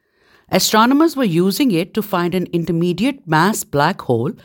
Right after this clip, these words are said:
at the center of globular cluster N G C six three nine seven. But instead, they found a concentration of small stellar mass black holes.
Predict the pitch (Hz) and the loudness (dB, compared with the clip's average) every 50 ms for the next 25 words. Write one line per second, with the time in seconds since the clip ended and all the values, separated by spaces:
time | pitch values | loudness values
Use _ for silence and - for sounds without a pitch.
0 | - - - - _ - 160 170 165 127 - 156 - - 185 175 180 180 240 240 | -20 -20 -20 -20 _ -2 -2 -2 -2 0 -4 -6 -2 -2 -2 -2 0 0 0 2
1 | 190 190 147 110 - 147 156 156 156 151 190 208 214 247 247 - - - 151 139 | 0 0 -2 -6 -4 0 0 0 0 2 0 0 0 0 -2 -2 -2 -4 -4 -4
2 | - - - 135 131 165 - - _ _ _ _ _ _ - 151 175 202 226 233 | -4 -4 -2 -2 -2 -2 -4 -10 _ _ _ _ _ _ -2 2 4 4 4 4
3 | 185 214 214 208 196 - - 156 131 135 160 - - _ _ _ _ - - - | 2 0 0 0 -2 -2 -2 -2 -2 -2 -4 -8 -14 _ _ _ _ -14 -6 0
4 | - 233 226 - - - - 175 175 180 165 143 143 143 147 156 151 - - - | 0 0 0 -2 -8 -4 -2 0 0 0 0 0 0 0 0 0 -2 -2 -2 0
5 | 156 143 127 113 104 90 - _ _ _ _ _ _ _ _ _ _ _ _ _ | 2 2 2 0 -4 -8 -10 _ _ _ _ _ _ _ _ _ _ _ _ _
6 | - 143 143 151 151 151 - - - 240 247 226 196 202 - - _ _ _ _ | -4 -2 -2 0 0 -2 -2 0 0 2 2 2 0 -2 -6 -16 _ _ _ _
7 | _ _ - 180 180 - - 202 202 233 277 254 254 254 220 190 170 175 165 180 | _ _ -6 -6 -6 -2 0 2 2 2 2 0 -2 0 0 0 0 0 0 -2
8 | 185 180 - 180 165 165 - 170 165 196 - - - _ _ - - 175 175 - | -4 -2 -2 -2 -2 0 0 -2 -2 -2 -4 -10 -16 _ _ -2 0 0 0 -2
9 | - - - - 214 208 208 220 247 285 339 349 _ _ _ _ _ - - - | -4 -6 -4 2 4 6 6 6 6 4 0 -2 _ _ _ _ _ -12 -10 -4
10 | - 233 240 285 311 302 254 202 170 143 139 135 - - - 120 117 - - - | 0 2 4 4 4 4 2 2 0 -2 -4 -6 -8 -10 -10 -10 -10 -10 -12 -16
11 | - 85 85 82 - - - - | -20 -20 -20 -20 -20 -20 -20 -20